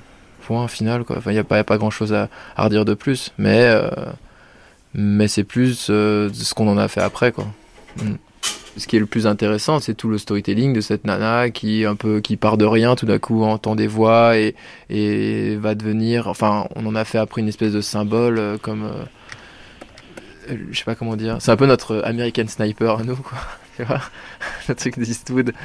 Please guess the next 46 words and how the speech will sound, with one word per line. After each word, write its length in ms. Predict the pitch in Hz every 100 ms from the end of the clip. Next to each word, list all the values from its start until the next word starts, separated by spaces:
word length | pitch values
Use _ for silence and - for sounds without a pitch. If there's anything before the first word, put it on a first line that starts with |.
| 160
c'est 140 | - 113
un 120 | 117
peu 140 | 131
ça, 300 | 135 123 131
ouais. 140 | 110 113 - - -
Mais 180 | 107 107
moi, 160 | 123
j'aime, 240 | 113 107 107
j'aime 220 | 110 110
bien, 200 | 123 120
c'est 180 | 107 104
vraiment 200 | 107 110
l'idée 200 | 110 104
du 60 |
symbole, 320 | 107 117 123 113
comment 200 | 107 110
est-ce 100 | -
que 60 |
la 60 | 104
nation 280 | 107 - 113
s'empare 300 | 107 107 104
de 80 |
ça 360 | 107 110 117 110
et, 140 | 104 - - -
et 40 |
va 120 | 107
en 80 | 101
faire 200 | - 113
un 100 | 104
symbole 440 | 107 107 104 107 113
pour, 300 | - 92 -
euh, 60 | - - - - -
remobiliser 640 | 117 113 110 104 104 107
toute, 240 | 110 - -
euh, 180 | - - - _ 92
la 80 |
France. 480 | - - 131 - - - - - - - - - - - - - - - - - _ _ _ _ - - - - - - -
Bon, 80 | 107
allez, 160 | 104
non, 160 | 107 82
on 40 |
va 60 | 78
lui 100 | 101
faire 160 | - 98
une 80 |
armure 400 | 110 113 110 107